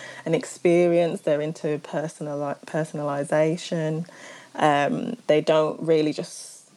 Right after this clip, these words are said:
come into a store to just browse and go in and out. They wanna stop and they want it, they want, like, the Harvey Nichols store to kind of be a place that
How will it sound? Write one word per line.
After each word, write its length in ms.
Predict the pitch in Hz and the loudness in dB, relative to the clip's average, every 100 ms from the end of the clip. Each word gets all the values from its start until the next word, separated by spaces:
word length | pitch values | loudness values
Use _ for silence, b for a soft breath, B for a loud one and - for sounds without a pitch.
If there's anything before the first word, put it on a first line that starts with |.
| _ _ _ | _ _ _
come 240 | - 165 156 | -6 -4 -2
into 340 | 156 160 160 | -4 -6 -4
a 60 | 165 | -4
store 400 | - 147 - 180 - | -2 0 0 -2 -8
to 120 | - 170 | -10 -6
just 300 | 180 165 - | -6 -8 -2
browse 500 | 151 147 147 147 147 | 2 4 4 2 0
and 160 | 156 | -6
go 220 | 147 147 143 | -4 -2 -2
in 120 | - | -4
and 80 | 147 | -8
out. 360 | 147 147 147 131 B B B | -6 -2 -2 -4 B B B
They 100 | - | 0
wanna 200 | 143 151 | 2 0
stop 540 | 165 - - 151 160 - | -4 -2 2 2 0 -4
and 260 | 147 143 B B B B _ | -6 -8 B B B B _
they 100 | 170 | 2
want 140 | 175 226 | 4 2
it, 180 | - - _ _ _ _ _ _ | -2 -10 _ _ _ _ _ _
they 60 | 196 | -2
want, 200 | 233 262 | 2 2
like, 200 | 208 196 | 2 2
the 60 | 190 | 0
Harvey 300 | 208 196 185 | -2 -4 -4
Nichols 280 | 180 - 175 | -6 -8 -12
store 260 | - 175 160 | -4 -2 -2
to 120 | - | -8
kind 280 | - 165 165 | -4 -2 -2
of 80 | |
be 140 | 156 151 | 2 0
a 60 | |
place 460 | 151 - 147 175 - | 0 -2 0 -2 -2
that 260 | - - | -2 -2